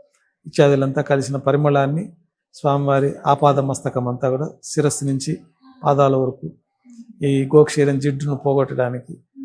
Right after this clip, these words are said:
మనం అంతా అభిషేకంలో మర్దన చేసి తర్వాత స్వచ్ఛమైన నీటితోటి స్వామివారికి తిరిగి అభిషేకం జరుగుతుంది. అభిషేకం పూర్తయిన తర్వాత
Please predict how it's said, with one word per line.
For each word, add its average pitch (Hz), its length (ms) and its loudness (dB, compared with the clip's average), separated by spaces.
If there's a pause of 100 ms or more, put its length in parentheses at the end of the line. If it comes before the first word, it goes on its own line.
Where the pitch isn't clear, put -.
(240)
మనం 139 180 -4
అంతా 135 300 0
అభిషేకంలో 139 600 -2 (340)
మర్దన 139 340 2
చేసి 131 340 -2 (680)
తర్వాత 165 360 4
స్వచ్ఛమైన 156 600 0
నీటితోటి 143 540 -2 (280)
స్వామివారికి 139 680 -2 (100)
తిరిగి 139 280 0
అభిషేకం 123 420 -2
జరుగుతుంది. 113 340 -6
అభిషేకం 175 340 0
పూర్తయిన 160 440 0
తర్వాత 156 300 0